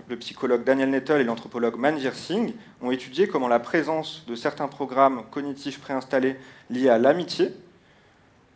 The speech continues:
permet d'expliquer et de comprendre notre intérêt pour certains personnages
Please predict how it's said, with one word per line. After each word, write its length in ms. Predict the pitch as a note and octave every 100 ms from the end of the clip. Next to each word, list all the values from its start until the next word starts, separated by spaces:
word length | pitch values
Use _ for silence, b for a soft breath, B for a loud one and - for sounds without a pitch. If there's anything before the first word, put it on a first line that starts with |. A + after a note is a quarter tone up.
| _ _ _
permet 220 | D3+ C3 B2+
d'expliquer 520 | G#3 A3 - - E3+
et 40 |
de 80 | A#2+
comprendre 540 | A#2 D#3+ - D3+ F#3 C3+
notre 220 | A#2 -
intérêt 380 | C3 A#2 C3+ F#3
pour 140 | B2+
certains 320 | - C3+ C#3
personnages 580 | C3 A#2 A2+ A2+ C#3 D3